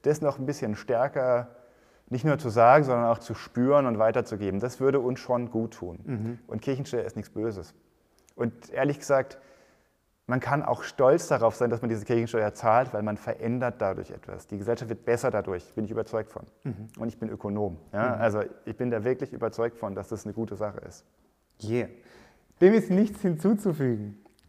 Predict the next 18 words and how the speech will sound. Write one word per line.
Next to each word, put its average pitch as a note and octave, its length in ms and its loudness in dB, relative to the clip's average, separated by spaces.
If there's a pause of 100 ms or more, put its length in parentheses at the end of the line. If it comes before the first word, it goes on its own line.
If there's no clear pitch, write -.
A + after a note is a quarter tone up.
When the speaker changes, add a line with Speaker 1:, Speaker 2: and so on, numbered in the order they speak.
(160)
Speaker 2:
Fabian, C3 400 0
danke, F3 400 2
dass C#3 180 -4
du B2+ 100 -2
da B2+ 280 2
warst. A3 520 0 (520)
Ähm, C3+ 540 2 (800)
nimm D#3+ 260 2
das F3+ 280 -2
mit G#3+ 360 -6 (220)
in D#3+ 200 0
den, E3+ 460 -2 (720)
in D#3 100 -6
die D#3 80 -2
Chefetage, F3 720 -4 (400)
wo C3 120 0
du C#3+ 80 -2
arbeitest E3+ 720 -4